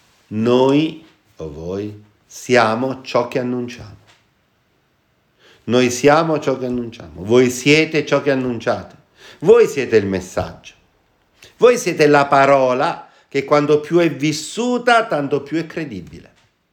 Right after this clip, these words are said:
Non dico cose così nuove, non dico delle novità assolute, no? Però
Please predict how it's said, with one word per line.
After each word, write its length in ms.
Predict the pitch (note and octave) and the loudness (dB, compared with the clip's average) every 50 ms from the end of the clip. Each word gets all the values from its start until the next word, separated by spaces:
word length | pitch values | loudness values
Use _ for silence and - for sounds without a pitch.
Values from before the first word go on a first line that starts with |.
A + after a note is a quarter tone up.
| _ _ _ _ _ _ _ _ _ _ _ _ _ _ _ _ _ _ _ _ _ _ _ _ _ _ | _ _ _ _ _ _ _ _ _ _ _ _ _ _ _ _ _ _ _ _ _ _ _ _ _ _
Non 180 | - B2+ A2+ G#2+ | -10 -10 -8 -8
dico 280 | G#2 G#2+ G2+ F#2+ F#2 | -8 -6 -6 -6 -8
cose 300 | F#2 F#2+ F#2+ E2+ G2 F2+ | -6 -8 -10 -10 -12 -14
così 280 | - - G2 - - G#2+ | -12 -14 -14 -12 -12 -12
nuove, 500 | G2+ G#2 A2 A2 A2 G#2+ G#2 G#2 G2 G2 | -8 -6 -2 0 0 0 0 0 -2 -4
non 180 | G2 G#2+ G#2+ A2 | -6 -6 -6 -6
dico 180 | A2+ A2 A2+ | -4 -4 -4
delle 260 | G#2+ A2 G#2+ G#2 G#2+ | -2 -2 -2 -2 -4
novità 440 | G#2 G#2+ G#2+ G2+ G#2+ A2 G#2+ A2+ A#2 | -4 -4 -6 -6 -6 -8 -6 -4 -6
assolute, 560 | A2 G#2+ A2 - B2 A2+ A#2+ B2 B2 A#2+ A#2+ | -6 -6 -8 -8 -6 -4 -2 -2 -2 -2 -4
no? 180 | A#2 C3 B2+ B2+ - - - - - - _ | -4 -4 -6 -8 -12 -20 -20 -20 -20 -20 _
Però 680 | _ C#3 C#3+ E3+ F#3 F#3+ F3+ D#3+ C3 A2 - - - | _ 0 4 4 6 6 4 2 0 -4 -10 -16 -20